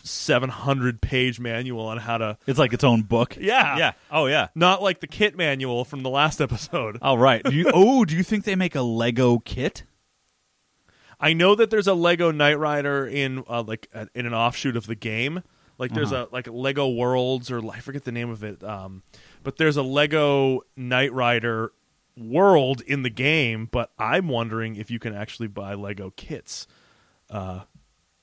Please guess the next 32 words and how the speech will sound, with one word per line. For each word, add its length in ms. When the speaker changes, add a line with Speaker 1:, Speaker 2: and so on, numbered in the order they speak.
Speaker 1:
I, 240
you 140
might 160
be 80
able 140
to. 100
It 80
looks 180
like 120
there's 180
a 60
bunch 240
of 60
different 260
stuff 260
here. 140
Speaker 2:
Lego 540
Knight 360
Rider 360
car 380
instructions. 920
So 220
they 140
do 200
exist. 600
At 100
least 200
people 300
have 100
made 260
them 160
up. 240